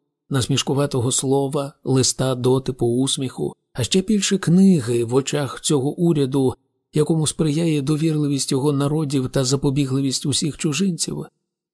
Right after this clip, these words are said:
Одне слово правди, проголошене в Росії, це іскра, що впаде на бочку з порохом. Що значить для керівників Росії обдертість, блідавість солдатів імператора?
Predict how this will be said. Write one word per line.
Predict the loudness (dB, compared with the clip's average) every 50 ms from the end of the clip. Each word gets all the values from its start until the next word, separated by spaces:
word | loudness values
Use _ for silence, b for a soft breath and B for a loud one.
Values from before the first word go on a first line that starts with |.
| _ -4
Одне | 0 2 2 2 2
слово | 2 2 2 4 2 2 0
правди, | 0 0 2 2 0 0 0 -2 0
проголошене | 2 2 2 2 4 2 2 2 2 0 0 0 0 0
в | 0 0
Росії, | 0 0 0 0 0 0 2 2 2
це | 0 2 0 0
іскра, | 0 0 2 2 2 2 2 0 -2 -4 -4 -4 -4 -4 -4 -8 -12 _ _ _
що | -12 -4 -2 -2
впаде | -2 -2 -2 -2 0 0 0 0
на | 0 -2
бочку | -2 0 -2 -2 -2 -4 -6 -8 -6
з | -6 -6
порохом. | -8 -4 -4 -4 -4 -4 -6 -10 -10 -12 -12 -14 -14 -16 -20 _ _ _ _ _ _ _ _ _ _
Що | -6 -2 -2 0
значить | 2 4 2 2 2 0 -2 -4 -6 -6 -8 -8 -8 -8 -8 -12
для | -8 -2 0 0 0 -2
керівників | -2 0 0 0 2 0 0 -2 0 -2 -2 0 0
Росії | 0 0 0 0 -2 0 0 2 2
обдертість, | 2 2 0 0 -2 -2 -2 -4 -6 -8 -10 -8 -6 -4 -4 -6 -6 -10 _ _ _ _ _ _ _
блідавість | 0 2 2 2 2 0 0 0 0 -2 -4 -4 -6 -6 -4
солдатів | -2 0 0 0 0 0 -2 -2 -2 -2 -2 -2 -2 -4 -6 -6 -2
імператора? | -2 -2 -2 -2 -4 -4 -4 -6 -8 -10 -10 -10 -10 -12 -14